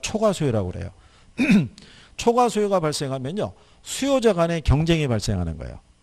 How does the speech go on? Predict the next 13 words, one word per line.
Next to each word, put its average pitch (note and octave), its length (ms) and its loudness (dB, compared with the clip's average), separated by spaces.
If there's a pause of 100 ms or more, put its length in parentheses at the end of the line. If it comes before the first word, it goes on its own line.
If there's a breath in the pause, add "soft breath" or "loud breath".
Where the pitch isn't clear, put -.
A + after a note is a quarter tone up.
(380)
그래서 E3+ 480 4
뭐가 E3 260 2
높아지는 C3 500 2
거예요? F#2 140 -8 (580)
호가가 G3+ 300 6
높아지는 A2+ 540 2
거예요. A1+ 180 -10 (280)
그래서 F3+ 440 4
가격이 D#3 380 0
어떻게 A#2+ 260 -2
돼요? F2+ 140 -6 (800)
상승하는 C3+ 680 -4
거예요. A#1 140 -18